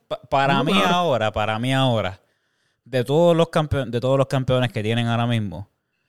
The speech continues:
Speaker 1: este, son una, dos, tres, cuatro, cinco, seis, siete, ocho, nueve divisiones que tienen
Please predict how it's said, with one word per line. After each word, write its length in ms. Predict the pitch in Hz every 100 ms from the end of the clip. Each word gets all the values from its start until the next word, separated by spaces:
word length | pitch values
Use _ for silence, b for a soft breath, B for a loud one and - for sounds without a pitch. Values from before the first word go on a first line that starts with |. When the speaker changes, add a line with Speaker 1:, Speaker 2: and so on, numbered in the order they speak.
| _
Speaker 1:
este, 340 | 107 104 - -
son 480 | 120 127 123 123 -
una, 340 | 123 123 117
dos, 340 | 107 113 104 -
tres, 260 | 117 104 -
cuatro, 300 | 117 110 98
cinco, 800 | - 117 113 107 117 107 101 _ _
seis, 320 | - 110 101
siete, 260 | 117 98 104
ocho, 240 | 110 - 107
nueve 400 | 117 147 165 156
divisiones 480 | 147 131 143 139 -
que 100 | 113
tienen 440 | 113 113 98